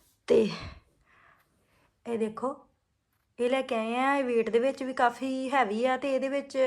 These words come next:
ਇਹਦਾ ਯੂਜ਼ ਹੁੰਦਾ ਆ ਗਾਇਸ, ਜਿੱਦਾਂ ਆਪਾਂ ਮਟਨ ਵਗੈਰਾ ਬਣਾਉਂਦੇ ਆ, ਉਹ ਆਪਾਂ ਇਹਦੇ ਵਿੱਚ ਬਣਾ ਸਕਦੇ ਆ। ਕਾਫੀ ਅੰਦਰੋਂ ਖੁੱਲ੍ਹਾ ਆ,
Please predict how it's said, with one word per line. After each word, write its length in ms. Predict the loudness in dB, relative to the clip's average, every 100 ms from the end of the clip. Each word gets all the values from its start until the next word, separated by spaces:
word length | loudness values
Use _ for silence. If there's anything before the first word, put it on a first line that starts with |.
| 2 2
ਇਹਦਾ 140 | 2
ਯੂਜ਼ 460 | 2 0 -4 -4 -4
ਹੁੰਦਾ 500 | -2 0 2 4 2
ਆ 60 |
ਗਾਇਸ, 340 | 2 2 0 -4
ਜਿੱਦਾਂ 320 | -8 -2 -2
ਆਪਾਂ 420 | 0 -2 -2 -4 -8 -20 -20 -20 -20 _ _ -4
ਮਟਨ 440 | -2 0 0 0
ਵਗੈਰਾ 580 | -6 -4 -2 0 0 0
ਬਣਾਉਂਦੇ 440 | 0 -2 -4 -4
ਆ, 220 | -4 -6 -10 _ _ _ -12
ਉਹ 160 | -4 -2
ਆਪਾਂ 220 | -2 -2
ਇਹਦੇ 160 | -2 0
ਵਿੱਚ 200 | 0 0
ਬਣਾ 280 | 0 -2 -2
ਸਕਦੇ 460 | -6 -6 -6 -6
ਆ। 160 | -6 -4
ਕਾਫੀ 420 | -2 -2 -4 -10
ਅੰਦਰੋਂ 240 | -6 -6
ਖੁੱਲ੍ਹਾ 480 | -6 -6 0 2
ਆ, 40 | 2